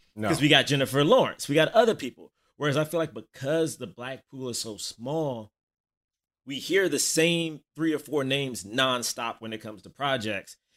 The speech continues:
Speaker 2: and we don't get to see the other young black actress who may be darker skinned, who could have been in this movie, you know? Like, I mean, the reason we actually know of, um,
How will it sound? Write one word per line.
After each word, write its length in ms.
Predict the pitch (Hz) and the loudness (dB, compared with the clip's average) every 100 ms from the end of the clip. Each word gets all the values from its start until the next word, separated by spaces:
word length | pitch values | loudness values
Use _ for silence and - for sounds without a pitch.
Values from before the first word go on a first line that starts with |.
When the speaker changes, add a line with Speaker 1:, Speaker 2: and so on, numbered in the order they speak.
| _ | _
Speaker 2:
and 100 | 131 | 0
we 100 | 151 | 4
don't 280 | 165 147 - | 4 2 0
get 220 | 175 180 | -2 -2
to 100 | 151 | -2
see 500 | - 170 185 165 127 _ _ - | 0 0 -2 -4 -8 _ _ -14
the 100 | - - | -12 0
other 260 | 180 185 | 2 2
young 580 | 160 120 139 127 117 101 - _ _ | 2 2 2 0 -4 -12 -20 _ _
black 280 | 113 127 123 | -8 -2 -2
actress 360 | 120 120 123 113 | 0 -2 -2 -4
who 120 | 143 | -2
may 220 | 135 160 | 2 0
be 140 | 190 - | 0 -4
darker 340 | 113 101 101 | -4 -6 -8
skinned, 300 | 95 104 87 | -12 -10 -6
who 100 | 117 | -6
could 200 | 120 139 | -2 0
have 120 | 120 | 0
been 120 | 113 107 | -2 -4
in 100 | 101 | -6
this 180 | 95 | -8
movie, 220 | 98 92 87 | -10 -12 -10
you 80 | 95 | -6
know? 160 | 110 | -4
Like, 240 | 110 104 - _ - _ _ | -4 -6 -10 _ -20 _ _
I 80 | 151 | 0
mean, 160 | 160 151 | 0 2
the 80 | |
reason 600 | 120 135 220 240 220 - | 0 0 -2 0 -2 -2
we 180 | 110 165 | -2 0
actually 460 | 123 139 147 135 135 | 2 2 2 -2 -2
know 300 | 123 123 127 | 0 2 2
of, 440 | 117 117 110 107 90 | 0 -2 -2 -6 -12
um, 200 | 104 104 | -18 -18